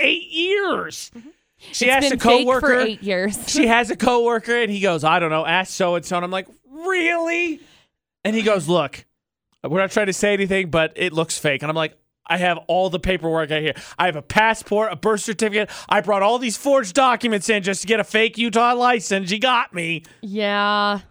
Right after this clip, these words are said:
Speaker 1: Luckily, luckily, they're like, "No, it's fine." And I got to do all the stuff and
Speaker 2: Well, yeah,
Speaker 1: pass
Speaker 2: and that's
Speaker 1: the
Speaker 2: the
Speaker 1: test.
Speaker 2: thing. Like, I, so when I used to work at the bank,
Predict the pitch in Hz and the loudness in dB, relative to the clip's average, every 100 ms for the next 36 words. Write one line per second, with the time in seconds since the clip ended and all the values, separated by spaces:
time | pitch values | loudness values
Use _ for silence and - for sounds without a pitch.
0 | _ 175 247 262 254 226 214 202 208 170 | _ 0 2 2 2 2 2 2 -2 -8
1 | _ 160 220 233 220 196 185 180 170 170 | _ 0 2 2 0 -2 -2 -2 -2 0
2 | 180 185 185 185 - - 180 156 151 151 | 2 4 4 2 -2 -2 2 2 0 0
3 | 151 156 139 151 156 147 143 143 131 131 | -2 -2 -4 -2 0 -2 -4 -2 0 -2
4 | 123 139 339 127 127 - 120 120 110 104 | -4 -4 0 0 0 -4 -2 -2 -2 -2
5 | 269 269 311 285 - 294 285 - 247 285 | -6 -6 -8 -8 -10 -6 -6 -6 -6 -2
6 | 311 - 277 262 220 208 208 202 - | -4 -4 -4 -4 -4 -2 0 -2 -6